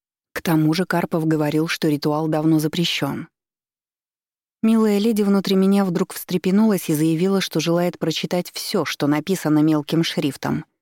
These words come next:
Не знала раньше за ней такой рассудительности, но спорить не стала. Поскольку лишь в единичных случаях можно оценить точный входящий магический урон, есть риск, что даже поделенный пополам он окажется слишком велик для обоих.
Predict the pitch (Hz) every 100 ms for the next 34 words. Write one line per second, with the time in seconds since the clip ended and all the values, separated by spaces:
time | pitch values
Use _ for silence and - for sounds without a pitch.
0 | _ _ _ _ _ _ 233 233 226 233
1 | 208 170 160 160 165 170 143 165 160 156
2 | 156 - 170 151 135 135 147 - 143 196
3 | - - 165 165 165 165 - 139 131 -
4 | _ _ _ _ _ _ _ _ _ _
5 | _ _ - 190 - 233 233 208 190 214
6 | 190 180 175 196 208 - 165 - - 208
7 | - 170 - 165 165 160 156 - 170 165
8 | 170 165 - 151 - 156 156 151 165 147
9 | 151 147 147 - 151 160 202 220 220 _
10 | - 175 165 - 170 202 - - - 165
11 | 185 208 196 175 180 185 180 165 156 156
12 | 165 190 185 160 170 170 165 160 - 170
13 | 180 175 156 151 160 175 156 156 160 156
14 | 143 143 - -